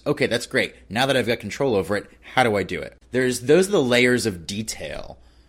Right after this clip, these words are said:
that you can take a great E-bomb. The, the fact that it looked like you had a, a col-, you're building a repertoire of E-bombs around setting up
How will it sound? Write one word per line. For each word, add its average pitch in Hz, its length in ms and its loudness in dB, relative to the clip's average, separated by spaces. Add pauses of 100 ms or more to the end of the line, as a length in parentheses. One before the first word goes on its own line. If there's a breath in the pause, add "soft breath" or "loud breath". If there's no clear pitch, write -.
(240 soft breath)
that 104 440 -2
you 117 140 -8
can 113 160 -6
take 104 380 -4
a 131 60 -8
great 107 380 -6
E-bomb. 92 560 -6
The, 101 200 -4
the 101 120 -6
fact 120 220 -2
that 98 100 -4
it 98 100 -6
looked 127 200 -4
like 95 120 -8
you 107 120 -2
had 107 160 -2
a, 95 120 -6
a - 40 -12
col-, 117 260 -6
you're 117 180 -2
building 143 420 2
a 113 60 -2
repertoire 110 480 -2
of 95 140 -4
E-bombs 98 540 -8
around 92 420 -8
setting 90 360 -8
up 90 200 -8